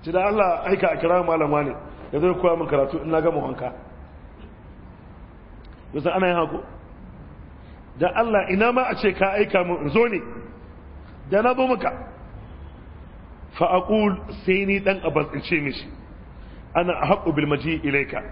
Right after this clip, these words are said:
ni na fi cancanta in zo in iske ka anan. Ba kai kamata ka same ni ba." Fal ilmu yu'ta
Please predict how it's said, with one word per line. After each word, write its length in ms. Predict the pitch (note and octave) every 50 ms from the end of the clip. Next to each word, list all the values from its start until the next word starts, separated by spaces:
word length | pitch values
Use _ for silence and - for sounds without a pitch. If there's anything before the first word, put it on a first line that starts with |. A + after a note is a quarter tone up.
| - - - - - - - - - -
ni 100 | C#3 D#3
na 100 | E3+ F3
fi 100 | D#3 - -
cancanta 640 | - F3 D#3 D3+ - A3+ A3+ G3+ - - F3+ - D#3+
in 80 | D3+
zo 60 | C#3+ D#3
in 100 | D#3+ D#3 D3
iske 160 | - - D3 -
ka 80 | - C3+ A#2
anan. 160 | A2 G2 D#2+ - - - - - - - - - - - - - - - - - - - - - - - - A#2
Ba 120 | C#3+ D#3
kai 160 | - A3+ A#3+
kamata 260 | - - G3 G3 F3
ka 80 | D#3+ E3+
same 260 | C3+ D#3 D#3 D#3+ E3
ni 60 | C#3+
ba." 120 | C3 - - - - - - - - - - - - - - - - - - - - - - - - -
Fal 140 | - E3 F#3
ilmu 260 | - A3+ A#3 A#3 G#3+ G#3
yu'ta 380 | A3 A3 G3+ - - G3 F3